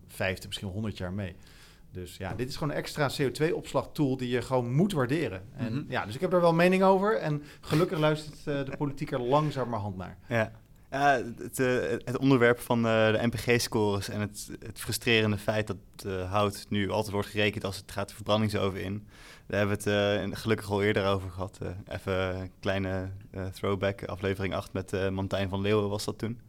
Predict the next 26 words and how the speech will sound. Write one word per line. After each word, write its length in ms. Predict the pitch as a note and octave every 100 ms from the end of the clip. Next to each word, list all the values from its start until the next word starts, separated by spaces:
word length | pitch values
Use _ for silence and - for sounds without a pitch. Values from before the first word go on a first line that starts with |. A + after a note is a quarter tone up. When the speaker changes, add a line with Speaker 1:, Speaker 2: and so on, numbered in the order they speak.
| -
Speaker 1:
Ah, 260 | D#3 D#3+ G2
perfect. 360 | B2 G#2+ F#2+ -
Ja. 120 | A#2
Speaker 2:
Dus 180 | G#2 B2
daar, 160 | G#2+
Speaker 1:
Ja, 260 | G#2 G#2+ G#2+
Speaker 2:
eh, 80 | G#2+
Speaker 1:
bekend. 260 | G2+ - A2
Speaker 2:
d-, 20 |
zijn 220 | - A#2+
we 100 | A#2+
gelukkig 340 | G#2+ B2 A#2+ A#2+
alweer 200 | A2+ A2+
een 80 |
beetje 240 | A2 A2 A2
bekend 320 | G#2 A#2+ A#2+
mee. 240 | A2 A#2+ - -
Speaker 1:
Ja. 220 | A2+ F#2+ -
Speaker 2:
Eh, 360 | - - -
en 80 | A2
wat 100 | A#2
ik 60 | A#2+
wel 120 | A#2+
grappig 340 | - B2 -
vind, 220 | - G#2+
eh, 80 | G#2+